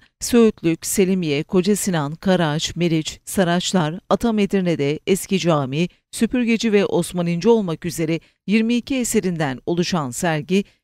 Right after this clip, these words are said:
on bir Kasım'a kadar açık kalacak. Serginin açılışında konuşan müze müdürü Bilal Sarıgül, "Gazi Mustafa Kemal ve silah arkadaşlarının armağanı Cumhuriyetimizin doksan beşinci yılını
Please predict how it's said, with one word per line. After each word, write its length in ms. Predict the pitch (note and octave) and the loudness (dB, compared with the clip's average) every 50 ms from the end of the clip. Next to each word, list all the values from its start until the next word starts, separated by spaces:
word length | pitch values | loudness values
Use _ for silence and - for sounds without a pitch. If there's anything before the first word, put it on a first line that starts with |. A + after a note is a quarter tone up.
| _ - | _ 2
on 220 | - A#3 C4+ C#4 B3 | 4 4 4 4 2
bir 120 | B3+ G#3+ | -2 -2
Kasım'a 400 | - - G3 - - E3+ E3 E3 | 0 -2 -2 -2 -2 -4 -4 -4
kadar 440 | - - G#3+ F#3+ F#3 D#3+ D3+ G#3 C4+ - - | -4 -2 0 0 2 2 0 -2 -4 -6 -4
açık 320 | - G3+ - - D#3 - | -4 -4 -2 -4 -4 -4
kalacak. 640 | - E3 D3+ C3+ D#3+ - F3 D#3+ D3+ - - - _ _ _ _ _ _ _ _ _ _ _ _ _ | -2 -2 0 0 0 0 0 0 0 -2 -6 -16 _ _ _ _ _ _ _ _ _ _ _ _ _
Serginin 540 | - - - G#3 F#3+ G3 F#3 F#3 G3 B3 C4+ | -6 0 2 4 4 4 2 0 0 0 0
açılışında 560 | B3 G#3+ - A#3 G#3 - - - A3+ G#3+ A3+ | 0 0 -2 -2 -2 -2 -2 -2 0 0 0
konuşan 480 | A3 - A3+ G#3 G#3 G3 - A#3 A3+ A#3 | 0 2 0 0 0 0 -2 -2 -2 -2
müze 320 | A3+ G#3+ A3 G#3 G3 A3 | -2 -2 -2 0 0 0
müdürü 400 | F#3+ F3 D#3+ D#3+ F3 G#3+ B3 G#3+ | -2 -2 -2 -2 -2 -2 -2 -4
Bilal 280 | G3+ F3 F#3 E3+ E3 D3 | -2 -2 0 0 -2 -2
Sarıgül, 640 | - - - - F#3+ F3 F3+ - - D3+ D3+ F#3+ - _ _ _ _ _ _ _ - | -6 -8 -4 -2 0 0 0 -2 -2 -4 -4 -4 -8 _ _ _ _ _ _ _ 0
"Gazi 300 | G3 G3+ G#3 A3 G#3 C4+ | 2 2 4 4 2 0
Mustafa 420 | C4 A#3+ A#3 - - B3+ - B3 A#3+ | -4 -4 -4 -4 -4 -4 -2 -2 -2
Kemal 380 | - B3 A#3 A#3 A#3 A#3+ A3+ G3+ | 0 0 0 0 0 -2 0 0
ve 120 | A3+ A3+ | 0 0
silah 280 | G#3 - A3 G3+ A3+ G#3+ | 0 -2 -4 -4 -2 -2
arkadaşlarının 840 | G3 F3+ - F#3+ E3 E3 D#3+ F3+ - - G#3+ G3 G3 A3+ A3 G3+ - | -2 -2 -4 -2 -2 -2 -2 -2 -2 0 0 0 2 0 -2 -2 -2
armağanı 600 | - D#3+ F3 F3 E3+ E3 D#3+ D#3 D#3+ D#3+ D#3 C3+ - D3+ | 0 0 0 2 0 0 -2 -2 -2 -4 -6 -8 -8 -2
Cumhuriyetimizin 1000 | C#3 G3 F#3+ F3+ F3+ F#3 F3 E3 D#3+ D#3+ - F#3+ E3+ D#3 - - G#3 G#3 G#3+ - _ _ _ - - | 0 0 0 2 2 0 0 0 -2 -2 -4 -6 -8 -6 -4 -2 -2 -2 -2 -6 _ _ _ 0 0
doksan 340 | G3 - - A#3+ A3 A3 A3 | 0 2 2 0 0 0 0
beşinci 360 | A#3 A3 - A#3+ A#3 A3 B3+ | -2 -2 -2 -4 -4 -2 -2
yılını 500 | B3 A#3 G3 D#3+ E3 D3 D3+ G3+ G#3+ | -2 -2 0 -2 -2 0 0 -2 -2